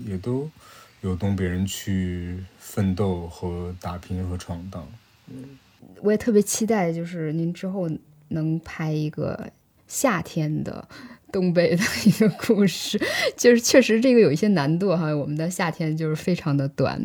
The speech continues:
Speaker 2: 一年供暖期长达半年，<laughs> 九个月在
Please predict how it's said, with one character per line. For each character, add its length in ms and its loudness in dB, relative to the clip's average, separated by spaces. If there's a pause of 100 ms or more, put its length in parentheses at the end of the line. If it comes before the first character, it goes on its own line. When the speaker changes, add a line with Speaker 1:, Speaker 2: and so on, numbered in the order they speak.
Speaker 2:
一 160 0
年 320 2
供 180 0
暖 200 0
期 240 -4
长 200 -2
达 160 2
半 260 4
年， 200 4 (160)
<laughs> 220 -20
九 160 2
个 100 2
月 140 6
在 360 2